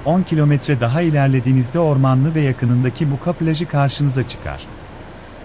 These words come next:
Yolun bu kısmı kumlu sahil, çam ormanları ve deniz sesinin hoş bir birleşimini sunar. Buka plajı piknik yapmak,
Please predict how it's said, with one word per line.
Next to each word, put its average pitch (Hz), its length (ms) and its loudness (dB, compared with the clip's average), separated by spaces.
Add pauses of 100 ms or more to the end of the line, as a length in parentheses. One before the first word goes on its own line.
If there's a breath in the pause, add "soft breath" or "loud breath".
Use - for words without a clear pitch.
(600)
Yolun 127 340 2
bu 165 120 -2
kısmı 156 340 -2
kumlu 135 260 0
sahil, 87 480 -4 (180)
çam 160 240 0
ormanları 135 580 2
ve 120 160 0
deniz 131 240 0
sesinin 139 460 0
hoş 156 340 -2
bir 165 160 0
birleşimini 147 540 2
sunar. 73 340 -8 (1500)
Buka 151 240 0
plajı 147 440 0
piknik 139 400 -4
yapmak, 87 400 -4